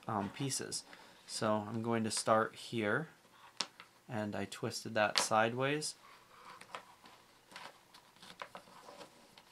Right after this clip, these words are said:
And now, uh, I had a three piece go along there, a three piece will go along here. I'm gonna have to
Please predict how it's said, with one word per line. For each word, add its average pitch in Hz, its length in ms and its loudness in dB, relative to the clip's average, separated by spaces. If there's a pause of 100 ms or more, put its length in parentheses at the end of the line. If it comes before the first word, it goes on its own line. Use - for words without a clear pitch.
(220)
And 113 120 -2
now, 104 320 4
uh, 101 160 -4 (160)
I 117 80 -2
had 110 120 0
a 101 60 -4
three 139 320 0
piece 135 320 -2
go 135 160 2
along 127 300 4
there, 131 320 2 (260)
a 127 40 -12
three 127 280 0
piece 127 340 0
will 127 80 2
go 127 200 6
along 120 320 6
here. 135 440 0 (640)
I'm 117 60 -4
gonna 113 140 -2
have 113 280 0
to 104 300 2